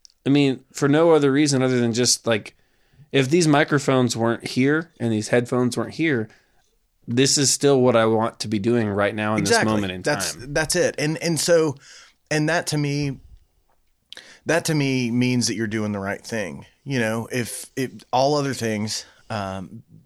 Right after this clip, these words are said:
Speaker 2: if, if you're not getting rich off something, if, um, i-, you know, it, as long as you enjoy doing it, which I, which I do,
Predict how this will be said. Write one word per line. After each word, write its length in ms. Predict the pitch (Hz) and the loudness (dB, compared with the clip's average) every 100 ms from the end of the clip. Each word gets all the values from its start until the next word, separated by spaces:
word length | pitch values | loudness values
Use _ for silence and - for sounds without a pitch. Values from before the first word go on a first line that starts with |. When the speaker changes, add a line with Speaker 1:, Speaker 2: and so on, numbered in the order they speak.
| _ _ 131 - 151 | _ _ -20 -20 -12
Speaker 2:
if, 200 | - 135 - | -8 -8 -6
if 160 | 135 120 | -6 -2
you're 100 | 127 | 0
not 140 | 165 | 0
getting 200 | 170 151 | 0 0
rich 220 | 143 139 | -2 0
off 160 | 139 120 | -2 0
something, 520 | - 127 120 123 120 - - - - | -2 -2 -2 -4 -6 -10 -20 -20 -6
if, 320 | 127 120 - | -4 -4 -4
um, 400 | 117 110 104 101 - - - - | -4 -2 -4 -6 -14 -20 -20 -14
i-, 100 | - - | -14 -14
you 300 | - - 160 | -18 -6 -2
know, 180 | 123 107 | 0 0
it, 160 | 151 - 143 | -2 -6 -4
as 160 | 151 | 0
long 120 | 240 | 2
as 80 | 277 | 2
you 80 | 233 | 2
enjoy 320 | 165 123 143 | 0 0 0
doing 280 | 120 123 127 | 0 0 0
it, 240 | 135 - | -2 -4
which 160 | 110 123 | -6 -2
I, 140 | 113 101 - | -2 -4 -10
which 260 | 139 143 151 | -6 -4 -2
I 80 | |
do, 480 | 123 139 180 107 110 | 0 0 0 0 -2